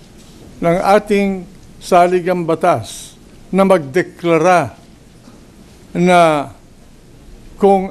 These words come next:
ang isang gawi-, gawain ng gobyerno,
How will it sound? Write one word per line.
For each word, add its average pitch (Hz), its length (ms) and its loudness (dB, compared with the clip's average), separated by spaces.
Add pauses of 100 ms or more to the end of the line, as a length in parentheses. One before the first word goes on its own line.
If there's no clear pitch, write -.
ang 190 320 -2
isang 175 640 -2 (320)
gawi-, 180 560 2
gawain 170 800 0
ng 160 240 0
gobyerno, 156 800 -2